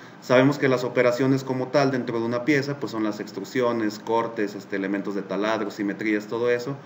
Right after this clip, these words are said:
Bueno, pues también hay manera de hacer eso en, eh, sobre el mismo ensamblaje como tal, entonces también va a ser un poquito útil hacerlo de esa manera, ¿ok? Va, entonces vamos a comenzar con... Esta pieza, es básicamente un carrito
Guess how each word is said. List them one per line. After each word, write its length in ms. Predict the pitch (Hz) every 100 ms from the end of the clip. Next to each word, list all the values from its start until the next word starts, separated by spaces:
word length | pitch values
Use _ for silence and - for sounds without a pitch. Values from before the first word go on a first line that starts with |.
| - - - -
Bueno, 180 | 120
pues 160 | 113 107
también 260 | 120 120 123
hay 80 |
manera 360 | 123 120 120 117
de 40 |
hacer 240 | 107 - 110
eso 320 | 107 110 104
en, 300 | 104 104 104 104 - - - -
eh, 200 | 95 101
sobre 240 | 95 101 98
el 80 | 98
mismo 540 | 98 98 95 95 92 -
ensamblaje 440 | 104 95 101 95 95
como 180 | 104 107
tal, 220 | 131 123
entonces 240 | 110 107
también 220 | - 101 101
va 60 |
a 20 |
ser 140 | 101 101
un 60 |
poquito 540 | 95 101 101 101 95 95 - - - - -
útil 300 | 110 113 110
hacerlo 360 | - 101 101
de 80 | 98
esa 160 | 95 110
manera, 340 | 117 139 131 - - 110
¿ok? 240 | 139 156 156 - - - - - - - - - - - 110 117
Va, 200 | 113 -
entonces 260 | 120 143
vamos 200 | 156 160
a 80 | 151
comenzar 440 | 131 127 127 139
con... 400 | 147 147 147 - - - - -
Esta 300 | 127 143 143
pieza, 260 | 175 165
es 80 | 151
básicamente 600 | 147 147 139 127 127 127
un 100 | 131
carrito 600 | 127 117 123 147 - 104